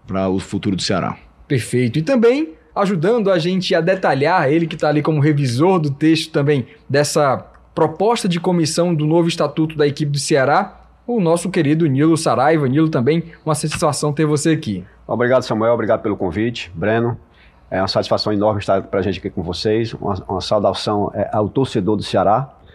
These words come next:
Speaker 3: Né, o Antônio José já antecipou que estamos, é, construindo um documento que, pra ficar na história do clube, o clube está, digamos assim, precisando dessa mudança e estamos, é, onze pessoas, estamos, é, debruçados sobre esse, esse, esse, esse texto pra gente fazer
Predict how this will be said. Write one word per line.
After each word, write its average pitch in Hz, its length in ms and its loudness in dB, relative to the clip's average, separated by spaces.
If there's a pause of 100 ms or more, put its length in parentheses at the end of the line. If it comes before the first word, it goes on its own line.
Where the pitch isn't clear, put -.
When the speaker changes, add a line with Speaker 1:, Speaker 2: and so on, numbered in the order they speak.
(180)
Speaker 3:
Né, 92 100 -4
o 95 40 0
Antônio 98 260 0
José 95 260 2
já 92 120 2
antecipou 95 520 -4
que - 100 -10
estamos, 90 480 -2
é, - 80 -4
construindo 113 680 -2
um 101 60 -2
documento 110 720 -2 (260)
que, - 80 -20
pra 110 140 0
ficar - 300 -2
na 107 100 0
história 107 400 0
do 98 100 -2
clube, 104 300 -2 (160)
o 101 80 -8
clube 98 240 0
está, 101 320 0
digamos 95 380 -4
assim, 92 340 -2 (260)
precisando 120 680 0
dessa 107 240 -2
mudança 101 460 0
e - 20 -4
estamos, 107 400 -4 (220)
é, 90 180 0
onze 123 240 0
pessoas, 104 460 -2
estamos, 107 420 -2 (320)
é, 95 60 -4
debruçados 113 640 0
sobre 101 240 -2
esse, - 240 -8
esse, 98 380 -4
esse, 95 440 -4
esse 95 200 -4
texto 113 440 -2 (320)
pra - 120 2
gente 104 240 -2
fazer 104 400 0